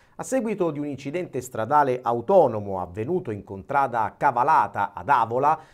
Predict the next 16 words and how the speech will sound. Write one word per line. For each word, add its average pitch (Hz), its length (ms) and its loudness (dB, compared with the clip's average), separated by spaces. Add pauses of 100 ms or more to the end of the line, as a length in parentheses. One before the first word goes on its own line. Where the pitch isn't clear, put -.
(140)
è - 60 -6
intervenuta 202 560 0
una 160 160 0
gazzella 120 640 -2
dei 107 200 -8
carabinieri 110 920 -4
e 175 80 -6
il 196 300 -2
trentottenne 175 840 -2
alla 90 160 -8
guida 131 340 -4
del 104 160 -6
veicolo 139 640 -4
improvvisamente 123 1080 -6
e 98 80 -14
inspiegabilmente 123 1200 -6